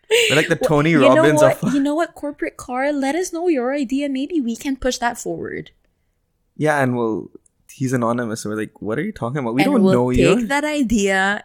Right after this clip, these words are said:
Speaker 2: and <laughs> pitch it to the board. <laughs>
Speaker 1: These are two random people you've never met in your life, but they're gonna pitch to you my idea. <laughs> That's how it's gonna work.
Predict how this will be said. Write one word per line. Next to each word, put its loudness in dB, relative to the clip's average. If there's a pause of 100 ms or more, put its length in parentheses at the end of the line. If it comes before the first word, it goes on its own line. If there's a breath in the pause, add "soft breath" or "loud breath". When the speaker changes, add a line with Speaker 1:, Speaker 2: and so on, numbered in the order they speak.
Speaker 2:
and -2 (180 loud breath)
<laughs> -20
pitch 0
it -16
to -8
the -8
board. -14
<laughs> 0 (1600 soft breath)
Speaker 1:
These -2
are 4
two 2
random 2
people 2
you've 2
never 2
met 2
in 0
your 2
life, 2
but 0
they're 2
gonna -2
pitch -4
to -2
you 0
my 0
idea. -2
<laughs> -18
That's 0
how 2
it's -2
gonna 2
work. -4